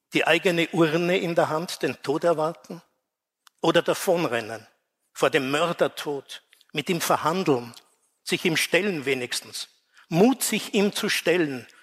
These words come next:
schreibt Elias Canetti, der den Tod so gehasst hat. Jeder Vergeblichkeit zum Trotz, Mut, dem Tod ins Gesicht zu spucken.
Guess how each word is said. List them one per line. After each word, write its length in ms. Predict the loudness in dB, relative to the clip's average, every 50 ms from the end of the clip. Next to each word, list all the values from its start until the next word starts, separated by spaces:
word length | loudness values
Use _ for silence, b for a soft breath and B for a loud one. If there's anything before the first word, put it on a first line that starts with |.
| b b
schreibt 380 | 0 2 2 2 0 -2 -4
Elias 460 | -2 -2 0 2 2 2 2 2 -2
Canetti, 500 | -2 -2 -2 0 -2 -4 -2 -2 -4 -4 B B B B B B
der 100 | -4 -2
den 180 | 0 0 -2 -2
Tod 240 | 0 0 0 0 0
so 140 | -2 -4 -2
gehasst 600 | -2 -2 -2 0 -2 -4 -4 -4 -8 -6 -6 -8
hat. 280 | -8 -8 -10 _ -20 _ _ _ _ _ _ _ _ _ _ _ _ -2
Jeder 260 | 0 2 2 2 2
Vergeblichkeit 920 | 4 2 0 2 4 0 0 0 0 -2 -2 -2 0 2 0 0 0 -2 -2
zum 320 | 0 0 2 2 -2 -6
Trotz, 460 | -2 0 0 0 0 -2 -8 -10 -10 B B B B B
Mut, 480 | -2 2 4 4 4 2 -2 -8 -18 -18 _ _ _ _ _ _ _ _ _ _ -2
dem 160 | -2 -2 2
Tod 220 | 2 4 4 4 4
ins 200 | 2 2 2 0
Gesicht 400 | -2 -2 0 -2 -4 -4 -4 -8
zu 120 | -6 -6
spucken. 440 | -6 -6 -6 -10 -16 _ -20 -20